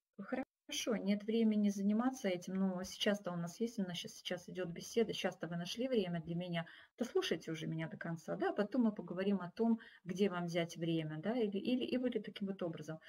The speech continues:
То есть вот эти вот первые такие, э, возражения — это рефлекс.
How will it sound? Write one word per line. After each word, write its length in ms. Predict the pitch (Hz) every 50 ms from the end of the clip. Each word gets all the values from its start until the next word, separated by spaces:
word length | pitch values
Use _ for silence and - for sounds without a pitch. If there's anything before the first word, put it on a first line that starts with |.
| - - - _
То 80 | - 196
есть 160 | 220 220 - 196
вот 180 | 220 214 269
эти 240 | 277 269 262 - 233
вот 320 | 208 220 220 220 - -
первые 460 | - 247 240 247 220 202 185 190 180 175
такие, 720 | - 185 185 - - - 202 196 185 180 175 170 165 170 - _ _ - _ _ _ _ _ _ _ _ _ _ _ _ _ _ _ _ _ _ _ _ - -
э, 420 | - 160 170 175 175 175 170 170 170 170 170 170 - - _ _ -
возражения — 800 | 196 196 220 214 214 208 208 240 277 349 339 254 202 185 - - -
это 280 | 220 247 254 - - 208
рефлекс. 680 | 208 202 - - 202 202 185 - - - - - _